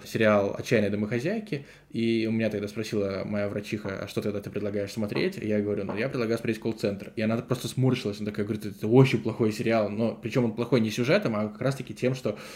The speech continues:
он прям откровенно лютый. Вот, э,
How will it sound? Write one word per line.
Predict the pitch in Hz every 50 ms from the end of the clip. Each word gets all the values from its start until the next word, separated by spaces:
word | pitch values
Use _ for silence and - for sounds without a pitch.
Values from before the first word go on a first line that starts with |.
| - - -
он | - 113 117 117 110 107 107
прям | - - 113 113 113
откровенно | 107 107 - 110 110 113 123 120 120 113 110 107 107 101
лютый. | 104 113 120 117 - - 95 92 - - - - -
Вот, | - 110 110 104 - -
э, | 113 104 107 104 104 104